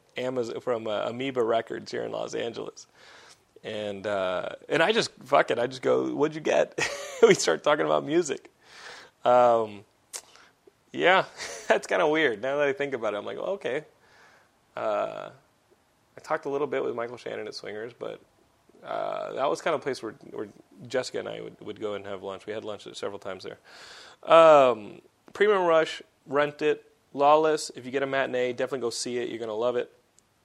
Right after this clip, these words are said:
Um, uh, speaking about music, I had kind of a music week. Uh, Steve Sabosley from Punchline, who did our theme song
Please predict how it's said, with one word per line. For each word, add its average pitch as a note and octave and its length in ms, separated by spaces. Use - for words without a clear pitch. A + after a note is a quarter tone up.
Um, C3+ 640
uh, E3 320
speaking A3+ 280
about E3+ 180
music, F3+ 440
I A2+ 80
had D3 180
kind C#3 180
of A#2 60
a G#2+ 100
music A#2+ 380
week. B2 340
Uh, A2+ 440
Steve E3+ 340
Sabosley A#2+ 600
from F#2 160
Punchline, A2 480
who G#2 80
did A#2+ 140
our G#2+ 100
theme A#2+ 260
song D#3 380